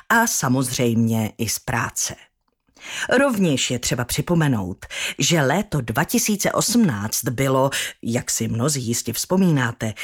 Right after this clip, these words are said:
extrémně suché a horké.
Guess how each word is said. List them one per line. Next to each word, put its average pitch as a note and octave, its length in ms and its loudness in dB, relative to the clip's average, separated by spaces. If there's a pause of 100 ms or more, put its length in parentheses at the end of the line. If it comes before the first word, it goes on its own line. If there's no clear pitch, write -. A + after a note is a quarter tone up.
(300)
extrémně C#3+ 840 2
suché - 600 -2 (100)
a - 60 2
horké. F#2+ 800 -4